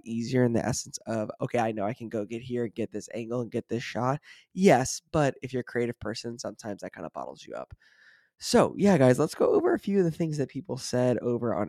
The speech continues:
Instagram. My Instagram is at lens culture photo film. If you guys wanna give me a follow over there, I do, like, polls like this for the podcast here and there. Um, the first person said, "Let me know when you find out what gives, uh, what cures,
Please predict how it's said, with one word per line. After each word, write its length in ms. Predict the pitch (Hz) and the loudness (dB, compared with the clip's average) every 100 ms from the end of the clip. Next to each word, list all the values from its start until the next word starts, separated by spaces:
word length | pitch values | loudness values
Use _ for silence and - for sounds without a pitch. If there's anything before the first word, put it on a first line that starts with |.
| - | -2
Instagram. 500 | 165 156 127 110 113 | -4 -4 -8 -4 -4
My 120 | 113 | -2
Instagram 420 | 110 127 - 117 110 | -4 -4 -4 -4 -2
is 120 | - - | -4 -4
at 200 | 120 - | -4 -4
lens 240 | 117 107 | -6 -8
culture 420 | - 113 - 120 - - | -8 -10 -6 -8 -8 -6
photo 240 | 113 101 | -4 -4
film. 340 | - 151 170 180 | -4 -2 -2 -4
If 80 | _ | _
you 60 | 98 | -8
guys 160 | 104 | -8
wanna 180 | 95 92 | -8 -12
give 140 | 90 92 | -10 -10
me 100 | 82 | -10
a 60 | |
follow 340 | - 131 139 139 | -4 2 4 4
over 140 | 139 | 4
there, 160 | 139 131 | 4 4
I 60 | |
do, 160 | 117 95 | 2 -2
like, 180 | 98 - | -6 -6
polls 240 | 110 110 | -6 -4
like 160 | 101 - | -6 -4
this 160 | 104 | -6
for 140 | - 101 | -4 -8
the 40 | |
podcast 500 | - 107 - 104 - | -6 -8 -4 -6 -4
here 120 | 98 | -6
and 120 | 95 | -2
there. 260 | 120 147 156 - - - _ _ _ | 0 0 0 -6 -20 -20 _ _ _
Um, 380 | 127 120 113 110 _ - - | 2 2 0 -4 _ -20 -8
the 100 | - | -2
first 200 | 226 - | 0 2
person 200 | 185 165 | 2 4
said, 300 | 170 143 175 | 6 6 4
"Let 140 | 180 | 4
me 100 | 208 | 6
know 160 | 180 165 | 8 8
when 140 | 143 | 6
you 80 | 127 | 2
find 320 | 131 127 117 | 0 -2 0
out 280 | 113 82 - _ _ _ - | 0 0 -2 _ _ _ 0
what 220 | 127 127 | 2 4
gives, 280 | 123 113 - | 4 2 0
uh, 240 | - 117 - | -2 -2 0
what 220 | 127 - | -2 -2
cures, 480 | - 120 113 - | 0 2 2 -2